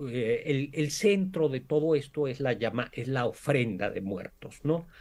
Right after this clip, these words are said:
La ofrenda del primero de noviembre, que es la fue-, la mu-, la de los muertos chiquitos, así se les, que no es lo mismo que muerte chiquita, eh, eh, la de los muertos chiquitos, que son los niños,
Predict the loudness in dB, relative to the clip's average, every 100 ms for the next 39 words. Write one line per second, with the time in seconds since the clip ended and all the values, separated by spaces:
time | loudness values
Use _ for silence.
0 | -20 -20 0 4 4 4 2 2 2 2
1 | 2 -2 -2 -4 -2 0 2 2 0 0
2 | -4 -6 -6 -4 -2 -6 -8 -2 0 2
3 | 0 0 0 -2 -2 -2 0 -2 -2 2
4 | 2 2 -4 -6 -10 -4 -2 0 -2 -4
5 | -8 -8 -6 -2 0 -2 -6 -20 -4 0
6 | 2 4 4 4 2 0 0 0 0 -2
7 | -2 -2 -4 -4 -10 -12 -20 -20 -2 4
8 | 6 6 4 2 4 4 2 -2 0 0
9 | 0 -2 -2 -4 -6 -4 -2 2 2 0
10 | -4 -20 -4 -2 4 4 4 4 4 4
11 | 4 2 0 -6